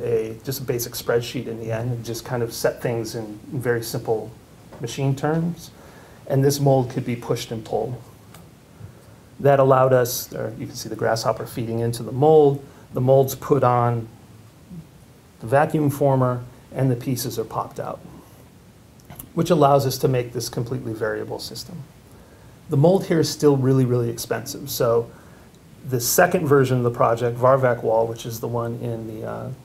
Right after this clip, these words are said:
in the main office here at the U,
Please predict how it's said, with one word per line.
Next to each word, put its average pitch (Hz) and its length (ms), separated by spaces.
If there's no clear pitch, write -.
in 139 80
the 127 60
main 120 180
office 120 380
here 120 360
at - 120
the 120 80
U, 165 440